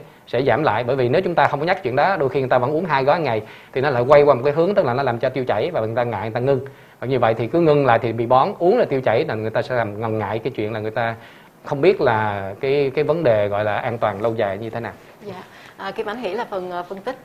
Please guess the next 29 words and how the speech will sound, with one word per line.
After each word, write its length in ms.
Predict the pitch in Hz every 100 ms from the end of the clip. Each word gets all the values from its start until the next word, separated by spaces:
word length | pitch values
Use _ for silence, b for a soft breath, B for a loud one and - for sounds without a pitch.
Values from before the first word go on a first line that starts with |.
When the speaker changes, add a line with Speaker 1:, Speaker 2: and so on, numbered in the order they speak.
| -
Speaker 2:
à, 280 | 190 180 180
vừa 140 | 190
rồi 360 | 185 190 175 170
của, 280 | 160 165 185
à, 220 | 214 202 196
bác 100 | 233
sĩ 140 | -
Quách 180 | 214 220
Trọng 140 | -
Đức 160 | 208 233
cũng 120 | 180 190
giúp 100 | 233
cho 100 | -
các 140 | 190 220
dược 180 | 202 185
sĩ, 260 | - 180 208
nhà 120 | 214
thuốc 180 | 180 233
của 60 | 185
chúng 120 | 196
ta 280 | 214 202 190 190 B -
có 100 | 269
thêm 180 | 269 240
một 120 | 190
cái 100 | 233
sự 260 | - 185 190
lựa 180 | 185
chọn 420 | 170 190 165 147 196
ha, 280 | 220 226